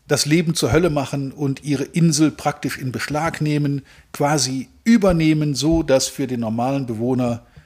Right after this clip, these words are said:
kaum noch Luft zum Atmen bleibt. Ich sag's nochmal, der Film war exakt der gleiche.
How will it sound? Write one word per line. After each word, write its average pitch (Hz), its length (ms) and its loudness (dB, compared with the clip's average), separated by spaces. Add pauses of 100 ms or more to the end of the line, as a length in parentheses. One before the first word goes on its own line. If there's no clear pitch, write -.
(140)
kaum 143 260 2
noch 135 160 -2
Luft 120 280 -4
zum 143 180 -2
Atmen 120 380 -4
bleibt. - 380 -20 (3500)
Ich 160 120 -2
sag's 180 200 0
nochmal, 202 340 -2
der 107 120 -6
Film 214 460 -4
war 127 420 -6 (100)
exakt - 640 -6 (680)
der 151 100 0
gleiche. 120 360 -8